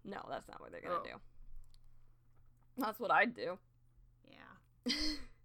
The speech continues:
Speaker 1: Firestar looks over the cats below him. They're sitting close, as if they needed the physical support of their clanmates. Petal wasn't there. She's watching the kits in the nursery.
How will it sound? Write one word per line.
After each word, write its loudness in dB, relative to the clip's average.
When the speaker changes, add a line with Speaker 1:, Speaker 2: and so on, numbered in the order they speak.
Speaker 1:
Firestar 2
looks -4
over -6
the -12
cats -14
below -12
him. -20
They're -8
sitting -2
close, -10
as -14
if -14
they -8
needed -4
the -10
physical -12
support -14
of -20
their -16
clanmates. -20
Petal 2
wasn't -2
there. -12
She's -14
watching -10
the -12
kits -14
in -10
the -10
nursery. -12